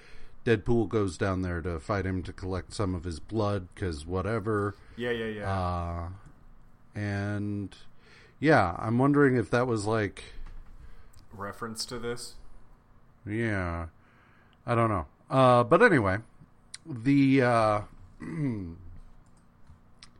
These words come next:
Speaker 1: so he's hanging around in Citrusville, um, and everybody's like, "Oh shit, the Hulk is alive!" And, uh,
Speaker 2: Oh shit, the
Speaker 1: the
Speaker 2: Hulk.
Speaker 1: Yeah.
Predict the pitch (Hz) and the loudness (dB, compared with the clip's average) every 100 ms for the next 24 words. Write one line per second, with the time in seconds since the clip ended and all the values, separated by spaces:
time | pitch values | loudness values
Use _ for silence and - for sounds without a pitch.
0 | - - - - - - - - 170 147 | -20 -20 -20 -20 -20 -20 -16 0 4 4
1 | 185 165 170 156 143 120 113 113 110 104 | 4 4 4 6 4 2 2 2 0 0
2 | 98 - 104 - 98 - 98 92 90 85 | -2 -2 -4 -4 -6 -4 -4 -4 -4 -6
3 | - - - 98 92 90 90 90 90 87 | -10 -14 -10 -8 -6 -6 -6 -6 -8 -10
4 | - - - - - - - - - - | -16 -20 -20 -20 -20 -20 -20 -20 -20 -20
5 | - - 101 95 95 95 92 - - - | -12 -6 -4 -2 -2 -4 -6 -10 -12 -6
6 | 101 107 110 104 98 107 101 151 160 226 | -2 0 0 0 0 0 4 6 8 8
7 | 196 - 113 131 123 165 175 233 277 214 | 8 6 2 2 4 4 6 8 8 6
8 | 127 98 - - - - - - - 107 | 2 0 -6 -18 -20 -20 -20 -4 2 8
9 | 156 139 131 117 104 98 92 90 92 - | 8 8 6 2 2 2 2 0 -6 -16
10 | - - - - - - - - 123 131 | -20 -20 -20 -20 -20 -20 -20 -10 -10 -6
11 | 175 175 208 - 117 110 110 95 - - | -8 -6 -2 2 2 2 -2 -6 -12 -20
12 | - - - - 123 117 95 98 | -20 -20 -20 -4 2 4 4 0